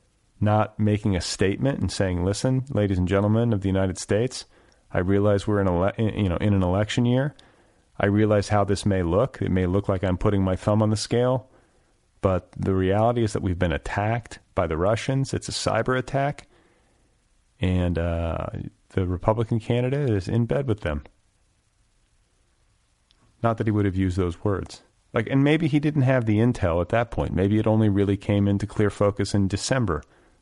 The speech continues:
But even then, or maybe it, did it, did it never come into focus and he just transitioned and then it came into, you know,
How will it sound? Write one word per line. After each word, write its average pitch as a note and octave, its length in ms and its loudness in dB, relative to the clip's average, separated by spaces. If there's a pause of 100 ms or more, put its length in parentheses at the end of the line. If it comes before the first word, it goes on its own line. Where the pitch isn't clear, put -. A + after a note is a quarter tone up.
But G#2+ 100 0
even B2+ 280 4
then, B2 320 2 (1160)
or A2+ 100 2
maybe C3+ 280 4
it, G#2+ 200 -4
did G#2+ 160 2
it, G2 240 -2
did G#2 140 0
it G2 80 -2
never A2+ 240 0
come C3+ 160 0
into C#3 140 0
focus - 600 -4
and G2+ 140 0
he G2 120 2
just - 300 -6
transitioned G#2+ 680 0
and G#2 100 0
then G2+ 80 2
it G2+ 140 -4
came G#2+ 160 -2
into, G#2+ 180 -2
you A2 60 0
know, F#2+ 140 -2